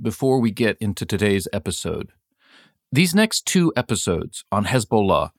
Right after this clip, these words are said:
were recorded before the tragic events of October seventh, twenty twenty-three, when terrorists from Hamas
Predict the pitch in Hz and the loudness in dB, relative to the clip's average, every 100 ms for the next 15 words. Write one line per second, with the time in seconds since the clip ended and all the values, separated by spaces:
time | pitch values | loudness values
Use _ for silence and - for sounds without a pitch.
0 | _ 113 110 107 - 127 123 113 - 117 | _ 0 2 0 -2 0 2 0 -2 -6
1 | 101 - 147 113 85 92 - 98 - 104 | -6 -2 2 4 4 0 -4 -4 0 0
2 | 98 107 92 92 85 - - 95 87 - | 0 -2 -2 0 -2 -6 -4 -2 -2 -4
3 | 92 - 104 92 - 98 87 90 - 101 | -6 -2 -2 0 -2 -2 -2 -6 -6 -4
4 | 87 87 90 82 80 - 82 85 - _ | -4 -4 -4 -4 -6 -6 -6 -8 -14 _
5 | _ _ - 101 - 147 135 110 101 - | _ _ -4 -2 0 2 4 4 2 -2
6 | - - 104 - 127 107 95 - | -6 -2 -2 0 2 2 2 -4